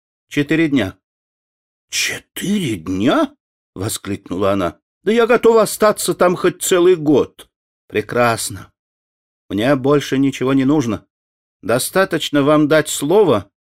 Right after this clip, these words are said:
оно для меня важнее, чем присяга на Библии со стороны кого-нибудь другого". Она улыбнулась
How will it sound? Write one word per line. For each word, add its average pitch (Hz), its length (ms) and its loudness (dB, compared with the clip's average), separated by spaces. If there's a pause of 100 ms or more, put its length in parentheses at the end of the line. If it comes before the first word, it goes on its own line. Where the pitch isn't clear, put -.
(120)
оно 113 200 -2
для 143 140 2
меня 147 220 4
важнее, 143 440 2
чем 139 260 0
присяга 139 540 0
на 131 120 2
Библии 135 540 -2 (200)
со 120 160 -2
стороны 131 400 2
кого-нибудь 123 480 0
другого". 113 480 -2 (960)
Она 104 240 -2
улыбнулась 104 880 -4